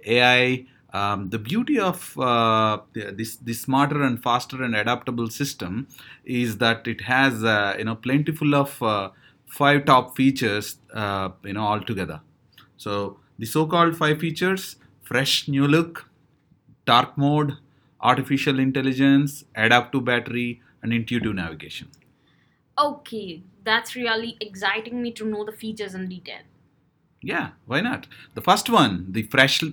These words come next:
Speaker 1: fresh new look and notifications. Hey, um, so let me explain what it is. Um, Android Pie enables you to swipe down to view the notifications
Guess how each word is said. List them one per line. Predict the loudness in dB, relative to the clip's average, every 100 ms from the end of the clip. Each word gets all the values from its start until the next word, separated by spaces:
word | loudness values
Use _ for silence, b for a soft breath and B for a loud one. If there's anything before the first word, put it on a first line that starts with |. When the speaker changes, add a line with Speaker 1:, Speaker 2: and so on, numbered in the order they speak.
| B B B
Speaker 1:
fresh | 4 4 4
new | 2 4
look | 4 2
and | 0 0
notifications. | 0 0 -4 -12 -14 -14 -16 -20 b b b
Hey, | 0 4 4 2
um, | 4 4 4
so | 4 4 4
let | 6 4
me | 4 2
explain | 0 -2 4 4 4
what | 4 2
it | 0
is. | -4 -10 -16 -16
Um, | -6 -2 -2 -2 -6 B B -2
Android | 0 2 4 2 2
Pie | 4 6 6 4 0
enables | 2 4 4 2 0 2
you | 2 2
to | -2
swipe | -8 -2 0 0 2
down | 2 0
to | -4 -10
view | -4 0 0
the | 2 0
notifications | 2 -2 -2 -4 -2 0 0 -2 -2 -6